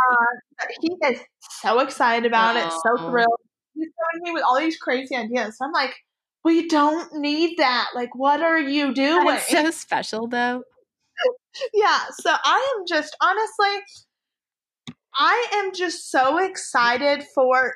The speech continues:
Speaker 1: the moments. You know, it's not even anything
Speaker 2: No,
Speaker 1: materialistic.
Speaker 2: not at all. Mm-hmm.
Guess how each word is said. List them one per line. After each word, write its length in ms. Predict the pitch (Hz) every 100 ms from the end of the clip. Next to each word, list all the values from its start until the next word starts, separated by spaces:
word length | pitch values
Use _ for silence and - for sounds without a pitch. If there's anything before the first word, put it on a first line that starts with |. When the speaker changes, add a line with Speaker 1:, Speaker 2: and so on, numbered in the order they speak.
| 247
Speaker 1:
the 120 | 262
moments. 760 | 240 220 214 202 110 262 - 311
You 120 | 330
know, 200 | 330 311
it's 160 | 311
not 140 | 370 440 571 466
even 120 | -
anything 920 | 254 262 302 294 - 285 277 277 269
Speaker 2:
No, 300 | 269 _ 247 247
Speaker 1:
materialistic. 720 | - 254 208 202 214 190 190
Speaker 2:
not 160 | 190 190
at 120 | -
all. 320 | 180 175 165
Mm-hmm. 380 | - 196 190 208